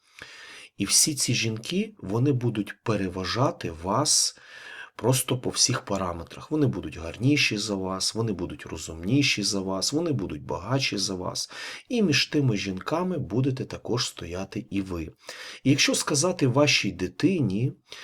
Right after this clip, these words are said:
«Сонечко, вибери собі маму, яку хочеш, от яку вибереш, та і буде твоєю мамою». Як ви думаєте, мами,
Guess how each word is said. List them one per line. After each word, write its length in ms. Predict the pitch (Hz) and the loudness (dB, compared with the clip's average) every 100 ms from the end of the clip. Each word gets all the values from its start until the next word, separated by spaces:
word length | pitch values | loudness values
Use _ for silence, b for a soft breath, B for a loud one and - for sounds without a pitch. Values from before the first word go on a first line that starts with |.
| B | B
«Сонечко, 720 | - - 180 196 104 - - | -6 0 2 2 0 -2 -8
вибери 540 | 80 170 262 220 196 151 | 0 2 2 2 2 2
собі 680 | - 113 95 110 160 170 - | 2 0 -2 0 0 -2 -6
маму, 580 | 107 113 120 110 101 85 | -2 0 0 0 -4 -8
яку 380 | - 110 - 160 | -4 -4 0 -2
хочеш, 560 | 135 101 90 - - 143 | 0 -2 0 -2 -4 -2
от 140 | 139 | -2
яку 240 | 151 156 | 0 2
вибереш, 640 | 147 196 190 185 185 - - B B B - | 6 6 6 6 6 0 -4 B B B 0
та 260 | 135 156 - | 2 2 -4
і 100 | 87 | -4
буде 320 | 101 120 95 | -2 0 -2
твоєю 540 | - 92 92 95 92 | -4 -6 -4 -4 -4
мамою». 680 | 90 90 95 87 87 - 135 _ - - | -4 -4 -4 -6 -10 -12 -18 _ -16 -8
Як 360 | 85 117 127 | -2 -2 -2
ви 60 | 156 | -2
думаєте, 580 | 196 170 95 - - - | 0 0 0 -2 -8 -8
мами, 480 | 92 117 127 98 | -2 0 2 0